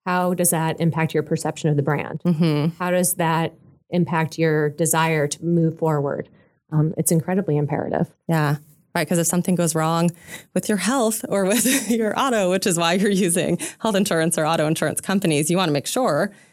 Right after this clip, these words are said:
Speaker 2: that you'll be understood and that the company is
Speaker 1: Exactly.
Speaker 2: receptive. So that's a very important point.
Speaker 1: Yeah. Now, there's just such a, a huge opportunity. And I, I believe, um, Rick had written about this in one of his reports recently, bridging, like, the human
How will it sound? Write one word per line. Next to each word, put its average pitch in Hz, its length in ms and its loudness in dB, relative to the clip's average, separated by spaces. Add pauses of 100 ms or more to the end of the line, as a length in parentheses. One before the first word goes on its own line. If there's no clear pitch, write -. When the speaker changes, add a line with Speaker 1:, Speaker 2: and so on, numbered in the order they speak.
(100)
Speaker 2:
that 160 100 0
you'll 160 140 2
be 156 120 2
understood 156 720 0
and 151 80 0
that 127 120 -2
the 160 40 0
company 160 380 0
is 156 100 0
Speaker 1:
Exactly. 156 40 -2 (420)
Speaker 2:
receptive. 143 260 2
So - 520 0 (300)
that's 160 200 -2
a 165 40 0
very 160 140 2
important 151 320 0
point. - 280 -2 (340)
Speaker 1:
Yeah. 165 220 2 (200)
Now, 185 120 -2
there's 185 120 2
just 226 160 0
such 208 220 -2
a, - 240 -6
a - 20 4
huge 202 340 0
opportunity. 165 680 0
And 160 100 2
I, 151 260 0
I 170 100 0
believe, 165 380 0
um, 156 240 0
Rick 175 180 2
had 156 140 -4
written 165 220 0
about 143 300 0
this 156 160 2
in 139 280 2
one 147 140 0
of 143 80 0
his 160 220 0
reports 151 400 -2
recently, 151 580 0 (380)
bridging, 170 360 2
like, 147 140 -2
the 165 80 -2
human 156 460 2